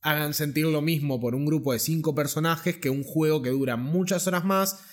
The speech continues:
y que tiene la, la posibilidad no solo de que vos interactúes,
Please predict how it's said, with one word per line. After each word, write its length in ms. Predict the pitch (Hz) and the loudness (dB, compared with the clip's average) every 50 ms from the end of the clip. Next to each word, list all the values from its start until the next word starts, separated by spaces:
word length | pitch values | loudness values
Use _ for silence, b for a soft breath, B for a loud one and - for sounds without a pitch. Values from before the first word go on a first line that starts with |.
| B B B B - | B B B B -4
y 100 | 143 135 | -2 -2
que 140 | 139 131 | 0 -2
tiene 340 | 127 160 165 165 160 165 165 | 0 2 2 2 2 2 2
la, 220 | 156 151 - - - | 2 2 0 0 -2
la 140 | 151 143 127 | -2 -2 -2
posibilidad 420 | 139 131 - 143 139 147 151 143 | -2 -2 -2 0 0 0 0 0
no 100 | 147 151 | 0 -2
solo 220 | 147 - 160 156 151 | -2 0 0 0 0
de 80 | 143 | 0
que 80 | 131 143 | 0 -2
vos 140 | 139 - 139 | -2 -2 -2
interactúes, 1120 | 135 113 139 135 131 127 - - _ _ - 220 226 214 202 196 190 196 190 - B B | -2 -2 -2 -2 -2 -4 -6 -14 _ _ 4 4 6 6 6 6 4 2 0 -4 B B